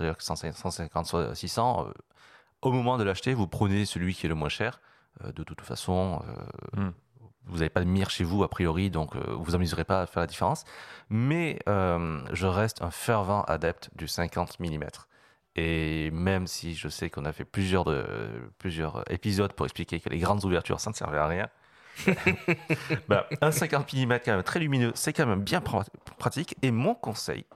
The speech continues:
Speaker 1: pour le coup, euh, c'est d'acheter un objectif en monture M. Alors pas un Leica, parce que, parce que budget,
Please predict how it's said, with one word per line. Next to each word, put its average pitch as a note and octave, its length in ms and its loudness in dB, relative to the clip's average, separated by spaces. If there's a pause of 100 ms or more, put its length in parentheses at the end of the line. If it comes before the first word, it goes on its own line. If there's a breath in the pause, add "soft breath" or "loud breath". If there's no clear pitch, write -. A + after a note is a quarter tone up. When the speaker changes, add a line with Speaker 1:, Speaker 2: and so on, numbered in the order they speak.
(100)
Speaker 1:
pour - 140 -4
le G2+ 80 -2
coup, - 280 -12 (560 loud breath)
euh, D#2+ 360 2 (300)
c'est - 220 -2
d'acheter D3 760 2
un G2+ 180 2
objectif A2+ 680 -2
en F2+ 80 4
monture B2 460 0 (100)
M. E2+ 260 2 (200)
Alors - 140 -2
pas C3+ 120 2
un C3 60 4
Leica, F#2+ 420 0
parce - 160 -14
que, D2+ 720 0 (100)
parce - 140 -18
que - 100 -14
budget, E2+ 420 -4